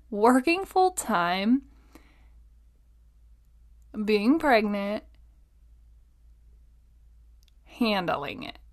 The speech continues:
okay? And going to school full time. I got this. I'm gonna be off work,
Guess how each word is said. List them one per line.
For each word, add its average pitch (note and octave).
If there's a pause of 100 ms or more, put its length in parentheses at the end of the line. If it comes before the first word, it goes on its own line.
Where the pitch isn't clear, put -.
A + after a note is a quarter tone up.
(120)
okay? B3
And C#4
going C4+
to B3+
school -
full A#3
time. - (880)
I A3+
got G#3+
this. - (180)
I'm B3
gonna B3
be B3
off A#3+
work, -